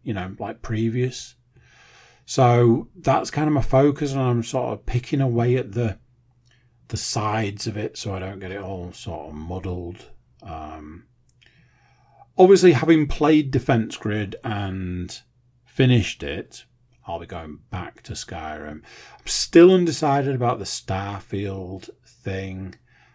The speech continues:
Um, you know, yeah, I wanna, yeah, I wanna play it. I'm annoyed about the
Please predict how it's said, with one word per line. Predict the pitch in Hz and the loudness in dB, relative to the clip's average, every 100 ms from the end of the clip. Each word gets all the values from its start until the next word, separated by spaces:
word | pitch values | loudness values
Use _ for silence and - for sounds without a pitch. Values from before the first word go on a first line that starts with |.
| _ | _
Um, | - 87 82 80 78 78 76 73 76 _ _ _ _ _ _ _ _ _ _ _ _ _ | -8 -6 -6 -8 -8 -10 -12 -14 -16 _ _ _ _ _ _ _ _ _ _ _ _ _
you | 165 180 | -2 2
know, | 180 175 170 170 - | 6 8 6 4 -6
yeah, | - 147 156 156 | -4 2 2 4
I | 151 | 2
wanna, | 156 147 143 | 2 0 0
yeah, | 135 135 | -2 -2
I | |
wanna | 139 127 | -2 -2
play | - 131 127 | -2 -4 -2
it. | 135 151 | -4 -4
I'm | 113 | -4
annoyed | 113 117 120 120 117 | -2 0 0 0 -2
about | 110 110 131 | -2 -4 -6
the | 113 107 107 | -6 -6 -8